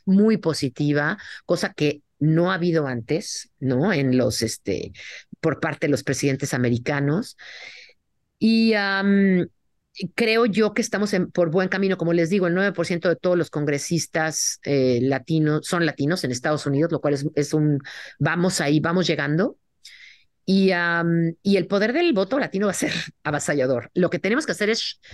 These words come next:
como dicen los gringos, to show up, que quiere decir aparecernos a votar,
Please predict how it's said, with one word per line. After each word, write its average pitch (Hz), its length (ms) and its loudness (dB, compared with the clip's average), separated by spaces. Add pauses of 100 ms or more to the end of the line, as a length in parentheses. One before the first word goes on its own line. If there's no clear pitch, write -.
(120)
como 165 140 0
dicen 196 200 0
los 156 120 0
gringos, 196 360 -2
to - 120 -4
show 160 300 0
up, 135 120 -4
que 135 100 -2
quiere 180 140 -2
decir 196 220 -2 (580)
aparecernos 175 760 -2
a 156 80 -2
votar, 127 300 -2